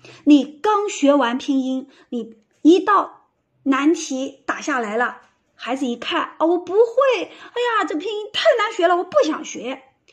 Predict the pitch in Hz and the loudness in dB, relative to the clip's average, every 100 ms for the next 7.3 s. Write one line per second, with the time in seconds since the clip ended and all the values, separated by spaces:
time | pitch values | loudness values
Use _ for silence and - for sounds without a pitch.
0 | _ - _ - 269 311 339 302 277 370 | _ -20 _ -8 -2 -2 0 -2 0 4
1 | 427 262 226 226 240 302 - - - _ | 4 4 0 -2 -2 -2 -4 -12 -20 _
2 | - 277 240 - - 330 311 294 262 240 | -2 -2 -2 -8 -2 4 6 4 2 -2
3 | 240 196 202 226 - 320 226 214 214 240 | -4 -4 -6 -6 -2 0 0 -6 -2 2
4 | 370 427 339 226 - 247 269 233 294 302 | 2 0 -6 -8 -6 -6 -6 -6 -4 -2
5 | 302 233 - - - - 226 - 311 277 | -2 -2 -6 -10 -6 -4 -4 -2 -2 0
6 | 302 226 - _ - 349 320 320 240 214 | -2 -6 -10 _ 0 2 6 4 2 -2
7 | 240 - | -4 -4